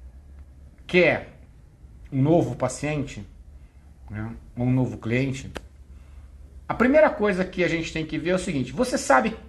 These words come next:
quem é, quem é essa pessoa que você quer? Eu acho que é a primeira pergunta que a gente sempre tem que responder, né?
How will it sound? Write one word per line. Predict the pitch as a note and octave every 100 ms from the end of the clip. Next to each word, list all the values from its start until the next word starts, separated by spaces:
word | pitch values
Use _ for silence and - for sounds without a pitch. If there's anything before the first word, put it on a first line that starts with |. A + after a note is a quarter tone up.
| - - -
quem | - D4 D#4 F#3+ F#3+
é, | F#3 B2 - - - - - -
quem | - A#3 G#3+ D#3+
é | E3 A2+ - - - - - - - - - - - - - -
essa | C#3 C#3+
pessoa | C#3 B2+ - C#3+ B2
que | A#2
você | A2 A#2
quer? | A2 C#3 - - - - - - - - - - - - - -
Eu | -
acho | F3 F#3
que | G#3+
é |
a |
primeira | - G3+ G3+ G#3+
pergunta | - F#3 E3+ G3+ F#3+
que | F#3+
a |
gente | F#3
sempre | - G#3 G#3
tem | F#3+ F3+ F#3
que | F3+
responder, | D#3+ E3 - E3 D3 G#2 F#2+ - - -
né? | D3+ -